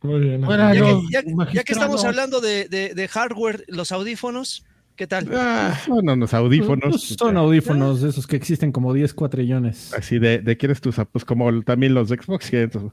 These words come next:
Speaker 2: tus audífonos de la marca que tenga beneficios con el hardware, pues ahí está la,
Speaker 4: Ujú.
Speaker 2: la
Speaker 3: Pero,
Speaker 2: opción.
Speaker 3: pero conociendo a PlayStation, ¿serán exclusivos o podrás ponértelos para el celular?
Speaker 4: No,
Speaker 1: No,
Speaker 4: ya
Speaker 1: pues
Speaker 4: dijeron.
Speaker 1: eran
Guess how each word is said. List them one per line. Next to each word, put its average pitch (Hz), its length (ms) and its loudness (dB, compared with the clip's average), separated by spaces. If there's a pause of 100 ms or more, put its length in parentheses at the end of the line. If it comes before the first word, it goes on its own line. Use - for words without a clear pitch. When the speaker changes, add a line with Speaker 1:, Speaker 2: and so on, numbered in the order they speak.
(420)
Speaker 2:
tus 104 160 -2
audífonos 117 540 2
de 107 80 4
la 107 120 4
marca 131 320 2
que 101 120 -6
tenga 110 260 0
beneficios 95 520 -4
con 107 180 0
el 110 100 0
hardware, 139 500 0
pues 107 200 -6
ahí 196 100 0
está - 240 -2
la, 139 200 2
Speaker 4:
Ujú. - 80 -6
Speaker 2:
la 95 100 -8
Speaker 3:
Pero, 214 140 0
Speaker 2:
opción. 156 140 2
Speaker 3:
pero 214 220 0
conociendo 240 460 0
a 277 80 -2
PlayStation, 262 420 -2
¿serán 208 240 -4
exclusivos 233 600 -6
o 220 100 -6
podrás 180 320 -4
ponértelos 190 540 -6
para 135 180 -8
el 123 60 -10
celular? 135 560 -8
Speaker 4:
No, 185 240 2
Speaker 1:
No, 175 180 8
Speaker 4:
ya 185 80 8
Speaker 1:
pues 208 140 8
Speaker 4:
dijeron. 214 260 8
Speaker 1:
eran 220 140 2